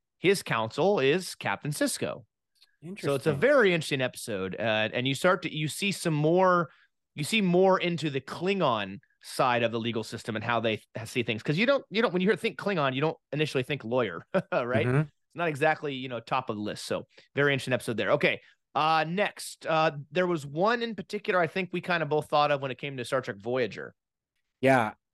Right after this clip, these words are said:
Speaker 2: Y-, you know, this was, we, I think we, we may have even talked about this a while ago, but this one called Death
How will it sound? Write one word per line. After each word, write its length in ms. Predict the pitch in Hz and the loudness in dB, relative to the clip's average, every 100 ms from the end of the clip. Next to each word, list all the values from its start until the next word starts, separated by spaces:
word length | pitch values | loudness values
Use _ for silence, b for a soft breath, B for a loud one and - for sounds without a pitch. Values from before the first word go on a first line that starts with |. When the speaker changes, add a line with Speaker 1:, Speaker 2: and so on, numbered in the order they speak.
| _ - | _ -14
Speaker 2:
Y-, 100 | 160 - _ - | -14 -14 _ -4
you 120 | 147 | 2
know, 100 | 147 | 4
this 300 | 135 226 - | 6 6 8
was, 200 | 202 151 | 6 8
we, 200 | 151 156 | 6 4
I 40 | |
think 100 | 143 - _ | -2 -14 _
we, 260 | 220 220 180 - | -4 -4 -4 -8
we 100 | 208 | -6
may 200 | 240 277 | 0 4
have 120 | 220 | 4
even 220 | 180 156 127 | 2 0 -2
talked 320 | - 160 - | -4 -6 0
about 260 | 139 123 | 2 2
this 460 | - 123 - - - _ _ _ _ _ 123 | 2 -2 -2 -16 -18 _ _ _ _ _ -4
a 60 | |
while 280 | 123 127 123 | 0 0 0
ago, 320 | 117 120 117 | -4 -4 -4
but 200 | 113 113 | -4 -8
this 180 | - - | -8 -8
one 140 | 170 160 | -6 -4
called 320 | - 113 104 | 0 0 0
Death 180 | 110 | -6